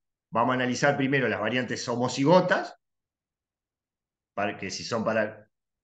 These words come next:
para algo recesivo, y después vamos a variar la,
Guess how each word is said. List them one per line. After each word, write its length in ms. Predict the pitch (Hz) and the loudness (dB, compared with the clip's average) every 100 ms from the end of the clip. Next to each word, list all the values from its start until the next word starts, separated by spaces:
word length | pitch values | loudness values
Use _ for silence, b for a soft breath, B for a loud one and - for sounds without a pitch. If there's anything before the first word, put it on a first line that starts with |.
| _ _ _ _ _ - | _ _ _ _ _ -6
para 240 | 101 101 | -2 0
algo 200 | 113 117 | 0 0
recesivo, 800 | 110 120 170 185 208 262 - - _ _ _ | -2 -2 -2 4 4 4 0 -14 _ _ _
y 200 | 170 196 | -4 0
después 280 | 208 135 147 | 0 2 4
vamos 140 | 151 | 4
a 40 | 113 | 2
variar 220 | 113 | 0
la, 100 | 120 | -2